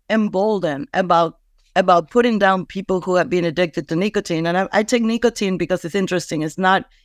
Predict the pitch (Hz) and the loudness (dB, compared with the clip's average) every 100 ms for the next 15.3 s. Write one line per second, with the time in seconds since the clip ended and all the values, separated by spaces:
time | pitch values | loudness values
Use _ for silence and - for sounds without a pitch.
0 | - 277 269 220 196 185 180 175 175 170 | -4 -2 0 0 0 0 0 0 0 0
1 | 165 175 165 160 165 233 - _ _ - | -2 -4 -4 0 0 -2 -8 _ _ -6
2 | 240 294 269 294 254 226 220 214 208 214 | -2 0 0 2 2 0 0 0 0 -2
3 | 196 185 180 170 160 156 208 220 254 262 | -2 -2 0 -2 -4 -2 0 0 2 0
4 | - _ _ - 254 262 220 - 170 160 | -2 _ _ -2 4 6 4 -2 -6 -6
5 | - 180 180 180 170 165 165 _ _ 208 | -2 0 2 2 0 0 -4 _ _ -6
6 | 160 147 - 208 208 202 - 170 202 196 | -6 -8 -6 -2 -2 -2 -6 -2 0 2
7 | 190 190 185 180 180 185 - _ _ 190 | 2 4 4 4 2 0 -6 _ _ -6
8 | 190 226 233 220 - 202 190 269 214 180 | 0 2 2 0 -2 -4 -2 -2 -2 -2
9 | 180 190 226 247 233 214 208 190 - _ | 0 0 0 -2 -2 0 2 0 -4 _
10 | _ _ 233 226 202 202 202 240 226 196 | _ _ 0 0 0 0 2 2 0 -2
11 | 185 180 - 214 262 196 190 196 190 - | -2 -2 2 4 4 0 -2 -4 -4 -4
12 | 202 190 247 - 214 185 190 185 185 185 | -2 2 2 0 -2 -2 -2 0 2 0
13 | - 180 170 220 - 190 - 185 190 185 | -2 -4 -2 -2 -2 -6 -4 0 2 2
14 | 202 - 208 208 190 175 - - 220 240 | -2 -2 -4 0 0 0 -6 -4 0 4
15 | 208 185 | 4 4